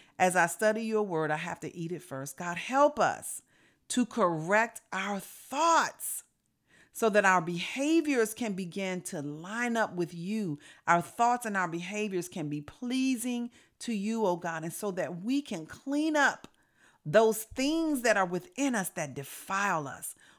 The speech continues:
We thank you, oh God, that you give us an opportunity and you give us instructions in your word so that we can improve the quality of our lives. Father, we are grateful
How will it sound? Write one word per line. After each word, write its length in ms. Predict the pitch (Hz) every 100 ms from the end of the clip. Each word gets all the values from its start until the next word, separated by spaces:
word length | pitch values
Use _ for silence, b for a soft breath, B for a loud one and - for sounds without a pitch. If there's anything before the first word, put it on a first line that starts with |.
| b
We 160 | 214
thank 320 | 226 254 262 247
you, 120 | 220
oh 60 |
God, 220 | 208 202 196
that 160 | 185
you 80 | -
give 380 | 160 147 285 277
us 140 | 247
an 100 | 220
opportunity 800 | - 185 175 165 247 220 185 180
and 120 | 165
you 80 | 165
give 360 | 151 247 294 262
us 200 | 240 - B B B
instructions 640 | 196 - 247 240 226 190
in 100 | 185
your 100 | 165
word 380 | 156 185 196 180
so 140 | 180
that 200 | 170 156
we 120 | 165
can 240 | 196 214 165
improve 580 | 151 - 262 262 262 214
the 120 | 160
quality 640 | - - 208 208 214 208
of 120 | 196
our 160 | 190 185
lives. 380 | 170 147 143 - B B B
Father, 420 | 240 254 262 247
we 400 | 247 185 202 214 208
are 180 | 175 180
grateful 920 | 151 190 226 247 208 - 151 - -